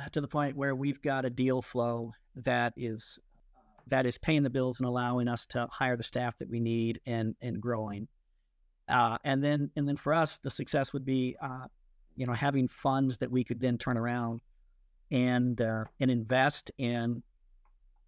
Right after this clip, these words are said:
opportunities, uh, and for, especially for marginalized communities that need to raise capital at a lower clip than, you know, the half a million to five million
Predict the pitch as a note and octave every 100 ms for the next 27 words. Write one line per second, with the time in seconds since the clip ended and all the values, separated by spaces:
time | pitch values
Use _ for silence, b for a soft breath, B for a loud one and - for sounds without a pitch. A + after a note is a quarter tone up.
0 | _ _ - D3+ D3 - D3+ C3 - A2
1 | G#2+ - - _ - - _ - - G3+
2 | G3 G#3 _ _ _ - A#2+ A2 G#2+ G2+
3 | A2 - _ _ _ C3 B2 A#2+ B2 -
4 | C3 - B2 - A#2+ A2+ A2+ A#2 A2+ G#2+
5 | G#2 - _ _ _ - A2+ A2 G2+ G2+
6 | G2+ - _ _ _ _ _ _ _ _
7 | B2 A#2 A#2+ B2 A#2 A2+ A2+ A2 G#2+ -
8 | - - - A#2+ - G#2 G#2 G2 _ _
9 | _ _ - - B2 B2 C3 C3+ B2+ -
10 | D3+ A#2 - - _ - A#2 A2+ A2 A2
11 | - _ - _ _ _ C#3+ - G2+ -
12 | _ _ _ _ _ - A#2+ C3 B2+ C3+
13 | B2+ B2 A#2+ A#2 - A#2+ A2 A#2 A2 G#2